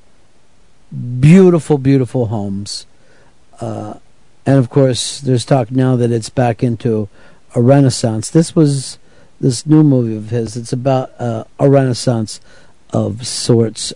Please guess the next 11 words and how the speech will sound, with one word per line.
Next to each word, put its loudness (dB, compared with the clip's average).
and 4
that's 2
the 2
Harlem 2
Wrens. -4
This 4
was 2
one 4
of 0
the 0
first, -2